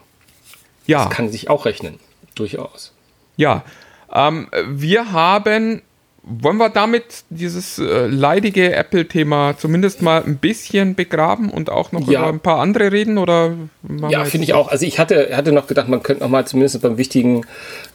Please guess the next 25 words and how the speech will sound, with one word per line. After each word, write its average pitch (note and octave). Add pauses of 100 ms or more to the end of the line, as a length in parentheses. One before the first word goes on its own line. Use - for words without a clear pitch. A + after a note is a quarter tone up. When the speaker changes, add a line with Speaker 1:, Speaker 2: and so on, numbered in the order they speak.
(100)
Speaker 2:
oder G#2+
vermeintlich C3
wichtigsten C3+
Betriebssystem, A#2+
dem A2+
I A2
O B2
S, A2+
noch A#2+
mal A#2
einen A#2
Ausblick A#2+
geben. A#2
Aber A2+ (260)
das -
können D3+
wir D3
auch C3+
noch C3
mal B2
die B2
Tage A#2+
machen, A2+
wenn A#2
wir A2+